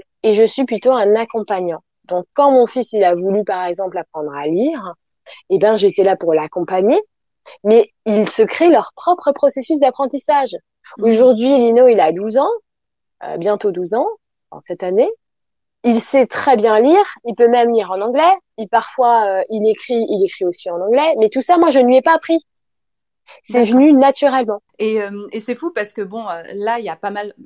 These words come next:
Speaker 2: en France, là, en ce moment, euh, beaucoup d'enfants ont récupéré, beaucoup de parents ont récupéré leurs enfants justement pour faire l'école à la maison. Ils ont déjà eu l'expérience, là, l'année dernière. Ils sont un peu
Speaker 1: <laughs>
Speaker 2: au bout du rouleau. Moi, je vois tous mes collègues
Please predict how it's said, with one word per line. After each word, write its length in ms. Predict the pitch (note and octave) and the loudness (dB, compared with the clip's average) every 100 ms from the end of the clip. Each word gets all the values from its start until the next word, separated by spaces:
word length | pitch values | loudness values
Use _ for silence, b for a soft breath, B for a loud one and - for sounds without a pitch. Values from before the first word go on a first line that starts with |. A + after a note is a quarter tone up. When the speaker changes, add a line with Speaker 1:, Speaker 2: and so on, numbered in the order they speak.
| _ - | _ -18
Speaker 2:
en 140 | F#3+ | -18
France, 340 | - B3 B3 | -8 -8 -6
là, 80 | G#3+ | -10
en 80 | F#3 | -14
ce 120 | - | -12
moment, 380 | F#3 G3+ A3+ A3 | -12 -6 -6 -6
euh, 260 | F3 E3+ E3 | -10 -16 -18
beaucoup 280 | E3 - | -20 -18
d'enfants 380 | G3+ F#3+ - A#3 | -14 -14 -12 -12
ont 40 | F#3 | -12
récupéré, 580 | F3+ - G3 F#3+ G3 - | -14 -14 -14 -12 -14 -10
beaucoup 240 | A#3 C4 | -10 -10
de 40 | B3+ | -4
parents 360 | A#3 A3 B3 | -2 0 -2
ont 20 | |
récupéré 460 | G#3 F#3+ G3+ G3+ G3 | -6 -14 -20 -18 -14
leurs 200 | F3 F3 | -14 -14
enfants 260 | F#3+ F#3+ A3+ | -18 _ -20
justement 380 | G3 F#3+ G3 G3 | -20 -20 -20 -20
pour 100 | - | -16
faire 120 | E3+ | -14
l'école 260 | F3+ A3+ G3 | -12 -10 -10
à 60 | |
la 100 | E3+ | -10
maison. 320 | E3+ F3+ B3 D4+ b b - | -14 -14 -16 -16 b b -12
Ils 40 | |
ont 40 | G#3 | -8
déjà 220 | A#3 B3+ | -6 -6
eu 80 | B3+ | -6
l'expérience, 760 | B3 B3 - A#3+ A#3+ B3 B3+ A3 | -8 -8 -6 -8 -6 -8 -10 -12
là, 100 | G#3 | -10
l'année 240 | F#3+ G3 | -12 -12
dernière. 420 | F#3+ G3 G#3+ A3 A3 | -10 -10 -10 -12 -10
Ils 60 | |
sont 160 | - F#3 | -10 -10
un 100 | F3 - | -12 -12
peu 60 | - | -4
Speaker 1:
<laughs> 40 | |
Speaker 2:
au 100 | G#3+ | -4
bout 280 | F#3 A3 D#4 | -4 -4 -4
du 140 | C#4 | -4
rouleau. 420 | C4 A#3+ A#3 A#3+ C#4+ | -6 -4 -4 -4 -6
Moi, 140 | G#3+ | -12
je 120 | G3 | -10
vois 180 | G3 A3+ | -8 -8
tous 180 | B3 A#3 | -10 -12
mes 140 | G#3+ | -12
collègues 440 | G#3+ G#3+ A3+ A3+ | -6 -6 -4 -6